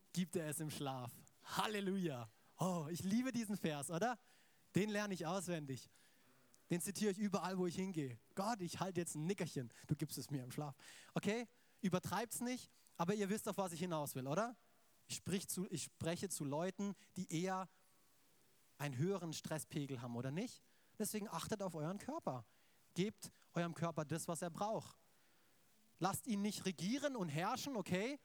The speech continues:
„Oh ja, ich will das jetzt und der Pastor hat gesagt, hey, ich soll ihm das alles geben.“ Nein, davon rede ich nicht, okay? Haltet ihn, ihr kontrolliert euren Körper. Aber schlaft ein bisschen, das tut dem Körper gut.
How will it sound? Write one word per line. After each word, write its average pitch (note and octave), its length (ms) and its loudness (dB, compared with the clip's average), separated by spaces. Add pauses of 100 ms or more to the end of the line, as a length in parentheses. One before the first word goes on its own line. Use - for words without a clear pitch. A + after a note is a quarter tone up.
(840)
„Oh D3+ 120 4
ja, E3+ 220 0
ich D3+ 160 -2
will F3 160 4
das G3 240 0
jetzt D#3 220 -2
und F3+ 180 2
der D#3 80 2
Pastor - 360 0
hat - 140 0
gesagt, F#3 380 2
hey, G#3+ 280 4 (200)
ich F#3 140 4
soll F3 180 2
ihm F#3 80 0
das F3 160 2
alles E3+ 260 -2
geben.“ G3+ 240 0
Nein, B3 260 2
davon A3+ 280 0
rede G#3+ 200 2
ich F#3+ 80 -2
nicht, A3+ 240 0
okay? F#3+ 340 2 (340)
Haltet G#3 340 2
ihn, A3+ 300 2
ihr C4+ 180 4
kontrolliert A3 560 2
euren F3+ 240 2
Körper. G3 480 2 (420)
Aber G3+ 360 4 (960)
schlaft C4 460 0
ein A3+ 120 4
bisschen, F3 340 0
das D#3+ 120 -2
tut A3 180 0
dem G3+ 100 2
Körper F#3+ 280 2
gut. A#3+ 360 2